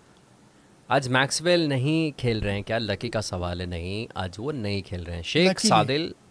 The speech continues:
Speaker 1: थोड़ा इंतज़ार कीजिए,
Speaker 2: क्या कह
Speaker 1: आते
Speaker 2: रहे
Speaker 1: ही
Speaker 2: हैं?
Speaker 1: ऐसे नहीं यार, थोड़ा प्यार व्यार दो हमें, तब करते हैं बात। ऐसे नहीं चलता यार, आओ और कुछ मांग दो, ये तो गलत बात है ना। इस ओवर की चौथी गेंद और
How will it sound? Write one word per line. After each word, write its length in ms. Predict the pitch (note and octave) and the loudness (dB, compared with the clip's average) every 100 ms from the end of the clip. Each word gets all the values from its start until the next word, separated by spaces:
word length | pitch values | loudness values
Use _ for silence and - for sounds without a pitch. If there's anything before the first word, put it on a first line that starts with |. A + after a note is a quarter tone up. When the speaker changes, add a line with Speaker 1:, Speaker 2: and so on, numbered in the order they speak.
| - | 0
Speaker 1:
थोड़ा 140 | C#3+ | 2
इंतज़ार 460 | G#2+ F2+ F#2+ F#2 F2+ | 2 -2 -6 -4 -6
कीजिए, 440 | G2 E2+ F#2 A#2 - - _ _ _ _ _ _ - | -8 -8 -6 -6 -8 -16 _ _ _ _ _ _ -6
Speaker 2:
क्या 120 | G#3+ | 0
कह 60 | A2 | 2
Speaker 1:
आते 140 | C3+ | 2
Speaker 2:
रहे 140 | G3 | 0
Speaker 1:
ही 60 | F#3+ | -2
Speaker 2:
हैं? 60 | - | 0
Speaker 1:
ऐसे 320 | A2 - C3 | 0 0 -2
नहीं 260 | F2+ E2 | -4 -10
यार, 180 | F2 F2 - C#3 | -12 -14 -8 -4
थोड़ा 100 | D#3+ | 0
प्यार 360 | B2+ A2 A#2+ | 4 6 6
व्यार 180 | C#3+ C#3+ | 4 2
दो 120 | G#2 | 0
हमें, 200 | F#2 B2 - | -2 -6 -2
तब 140 | B2+ - - - _ _ _ - | -4 -4 -18 -18 _ _ _ -10
करते 240 | G2 F#2 G2+ | -8 -6 -6
हैं 60 | |
बात। 180 | F2 E2 - - _ _ - - - _ _ - - _ - - | -6 -8 -12 -20 _ _ -20 -20 -20 _ _ -20 -20 _ -18 -6
ऐसे 220 | C3 A3 | -2 0
नहीं 100 | F#3 | -2
चलता 300 | - F2+ F#2 | -4 -8 -8
यार, 200 | F2 F2 - | -6 -6 2
आओ 220 | A2+ C3 | 6 6
और 80 | D3+ | 2
कुछ 220 | A#2+ - | -4 -10
मांग 240 | F#2+ F2+ F2+ | -10 -10 -10
दो, 80 | F#2 | -10
ये 100 | G2+ | -8
तो 120 | A#2+ | -4
गलत 220 | A#2+ B2+ | -2 -2
बात 220 | G#2 F#2 | -4 -6
है 60 | B2+ | -8
ना। 140 | C3+ - C#3 - _ _ _ _ _ _ - | -10 -14 -20 -20 _ _ _ _ _ _ -8
इस 140 | A#2+ | -2
ओवर 160 | C#3 D3 | 0 0
की 100 | E3 | 0
चौथी 360 | D3 C3 D3+ B2+ | 2 2 2 -2
गेंद 280 | A#2 B2 - _ _ - - - _ - - | -2 -4 -12 _ _ -20 -20 -20 _ -20 -8
और 540 | G#2+ G#2+ G#2+ A2 A2+ | 0 2 4 2 0